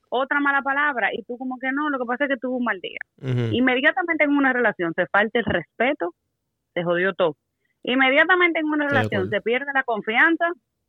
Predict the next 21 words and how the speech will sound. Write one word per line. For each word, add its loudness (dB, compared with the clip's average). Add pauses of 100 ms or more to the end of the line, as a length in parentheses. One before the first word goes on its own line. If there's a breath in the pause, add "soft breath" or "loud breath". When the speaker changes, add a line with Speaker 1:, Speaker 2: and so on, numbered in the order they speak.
(120)
Speaker 1:
se -4
perdió -2
todo. -4 (960)
Eh, 0
tóxico 0
puede 2
ser -2
cualquiera, 2
¿eh? -2 (100)
O -20
sea, 6
un -4
amigo, -2
ustedes -4
pueden -4
tener -12
un -4
amigo -6
envidioso, -4 (380 soft breath)
un 2
amigo 0